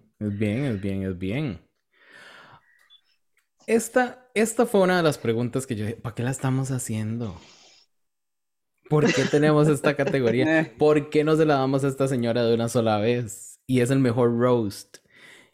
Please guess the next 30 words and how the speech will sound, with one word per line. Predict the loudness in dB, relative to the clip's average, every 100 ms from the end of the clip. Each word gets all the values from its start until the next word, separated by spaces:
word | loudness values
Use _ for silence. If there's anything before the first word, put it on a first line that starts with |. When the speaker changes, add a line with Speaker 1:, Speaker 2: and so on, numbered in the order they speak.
| _ _
Speaker 1:
que | -4
quien | -2 -2 0
arrasó, | -2 -4 -6 -2 2 2 0 -6
no, | -8 -8 -8 _
no | -10 -10
quien | -6 -6 -4
arrasó, | -6 -8 -8
sino | -6 -8 -8 _ _ _
que | -6 -4
arrasó | -4 -6 -8 -2 2 2 0
con | -2 -2
un | -4
sesenta | -6 -6 -4 -4 -4 -6 -6 -4
y | 0 2
uno | 4 2
punto | -2 -4 0
uno | 0 0 -2
por | -4
ciento, | -2 -4 -4 -6 -10 -12 -14 _ _ -20 _ _ -8
y | -4 -2 -2 0 0 0 -2 -6
luego | -6 -6 -6
tenemos | -8 -8 -6 -6 -8 -10 -18 _ _ _ _ _ _
extrañamente | -12 -12 -8 -6 -4 -6 -6 -6 -6
un | -6 -6
treinta | -6 -6 -4 -6 -2
por | -4
ciento | -2 -2 -2 -4 -4 -4 -6 _ _ _ _ _ _ _ _ _ _ _ _ _ _ _ _
en | -6 -2
la | -2
segunda. | 0 0 2 2 0 -2